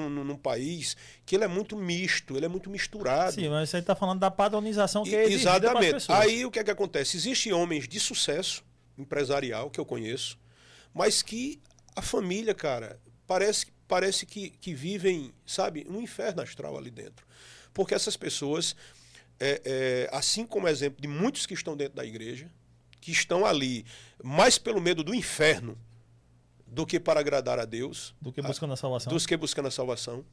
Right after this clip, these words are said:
Speaker 1: né? Fala-se mais no inferno, mais no Satanás do que no amor de Deus. E isso tem feito essas pessoas ficarem prisioneiras mentais de masmorras religiosas e de líderes que chegaram, inclusive, na época da política, dizer: aquele que, por exemplo,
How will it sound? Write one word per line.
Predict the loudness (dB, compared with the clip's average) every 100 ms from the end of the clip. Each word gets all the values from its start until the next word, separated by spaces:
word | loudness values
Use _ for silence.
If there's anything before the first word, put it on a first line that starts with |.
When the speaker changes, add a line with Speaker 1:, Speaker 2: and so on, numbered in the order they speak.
| _
Speaker 1:
né? | -16 -8
Fala-se | -4 -4 -4
mais | 0 0 0
no | -4
inferno, | -8 -8 -8 -6
mais | -6 -4
no | -6
Satanás | -8 -8 -6 -6 -8 -12 -18 -20 -18
do | -10 -4
que | -2
no | -2
amor | 0 0 -2
de |
Deus. | -2 0 0 -2 -10 -14 -20 -10
E | -4
isso | -2 -2
tem | -4
feito | -4 -4
essas | -4 -6 -6
pessoas | -6 -6 -4 -4 -4 -8 -16 -20 -20 -14
ficarem | -8 4 6 6 0 -10 _ -4
prisioneiras | -2 2 2 2 2 2 2 -4 -6 -16
mentais | -10 -2 0 2 2 2 0
de | -4
masmorras | 0 0 0 0 0 0 -4
religiosas | -6 -6 -6 -4 -2 -4 -4
e | -6
de | -4
líderes | -4 -2 4 4 4 -2 -4 -20 -10
que | -2
chegaram, | 2 4 4 4 2
inclusive, | -6 -8 -6 -6 0
na | 2
época | 2 0 -2
da | -2
política, | -2 -4 -2 -6
dizer: | -4 -4 -4 -14 -8
aquele | -6 2 2 2
que, | -10
por | -6 -4
exemplo, | -4 -6 -6 -14